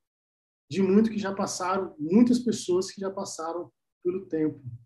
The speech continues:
Silene Mendes, "Edificantes acontecimentos de sacrifícios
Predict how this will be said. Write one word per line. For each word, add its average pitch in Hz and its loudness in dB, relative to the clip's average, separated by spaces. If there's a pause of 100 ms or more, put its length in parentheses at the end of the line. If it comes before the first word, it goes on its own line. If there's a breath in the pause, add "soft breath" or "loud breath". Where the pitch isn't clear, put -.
(520)
Silene 214 4
Mendes, 214 6
"Edificantes 220 0
acontecimentos 226 -2
de - -12
sacrifícios 220 -2